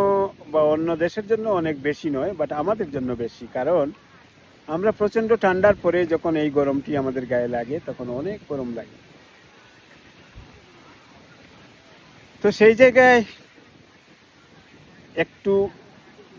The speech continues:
পরশ খুঁজা, একটু শান্তির পোহারা খুঁজা, একটু অবসর সময়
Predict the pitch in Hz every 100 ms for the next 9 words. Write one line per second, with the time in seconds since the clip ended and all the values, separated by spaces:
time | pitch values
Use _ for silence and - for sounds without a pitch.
0 | - 170 180 175 - 180 196 185 180 -
1 | - _ _ - - 156 - 196 - 185
2 | 175 190 180 175 160 165 175 170 156 165
3 | 180 - - _ _ - _ _ _ _
4 | _ 165 170 - 202 170 151 185 208 185
5 | 170 156 143 135